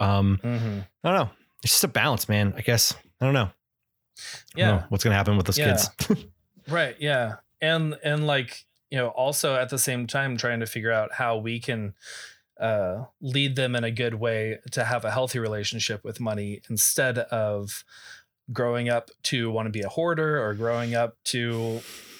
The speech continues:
Speaker 2: wanna repel money and just, you know, buy all the things so you don't have anything in your account and, and all that.
Speaker 1: <laughs>
Speaker 2: You know, we, we've talked a lot about, about toxic relationships, but what is,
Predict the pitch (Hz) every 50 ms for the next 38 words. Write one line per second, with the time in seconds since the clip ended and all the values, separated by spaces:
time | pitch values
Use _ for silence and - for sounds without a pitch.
0 | - - - _ _ _ _ - 139 127 139 135 127 123 120 120 120 - 151 143
1 | 143 143 147 147 147 151 151 147 139 123 113 120 113 - - - 120 107 101 98
2 | - _ _ _ _ _ 120 117 127 135 143 147 147 147 139 143 139 - 143 139
3 | 143 143 139 131 - 120 110 110 110 110 120 131 135 127 139 135 127 131 131 135
4 | 131 131 123 - 139 127 127 131 127 127 123 123 120 - 135 123 123 127 127 120
5 | - - _ - - - - - - _ _ - 120 120 117 113 110 110 107 101
6 | - - - _ _ _ - 131 123 120 - 120 127 127 127 113 120 117 120 117
7 | - - - - - - - 135 123 117 120 127 147 170 175 - - 147 156 143
8 | - 185 185 196 - - 165 143 131 131 135 131 127 135 127 127 127 - _ _
9 | _ _ _ _ _ - 131 127 127 120 120 - _ _ - 147 131 120 - 135
10 | 117 - 123 117 113 110 107 123 113 - 117 107 - - - 123 127 147 165 180
11 | 175 160 139 -